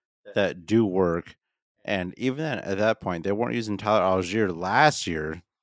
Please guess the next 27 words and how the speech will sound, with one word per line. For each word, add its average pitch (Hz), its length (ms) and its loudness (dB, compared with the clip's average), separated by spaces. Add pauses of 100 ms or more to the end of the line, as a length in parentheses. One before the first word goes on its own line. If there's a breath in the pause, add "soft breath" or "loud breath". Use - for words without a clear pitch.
(160)
just 98 280 -4 (100)
minus 104 680 -4
Bijan 95 560 -2
Robinson, 82 580 0 (840)
because 92 520 0 (180)
they 98 140 -2
still 104 160 0
had 98 180 2
Cordero 95 340 0
Patterson. 98 520 -2 (420)
Tyler 139 240 2
Allgeier 123 440 6
was 98 180 2
getting 104 200 2
a 87 60 0
hundred 120 300 2
yards 113 360 6
a 92 40 -6
game 101 400 0
and 98 80 -6
not 113 180 2
even 110 160 -2
playing 104 280 0
fifty 101 300 -6
percent 87 280 -8
of 80 60 -12
snaps. - 500 -12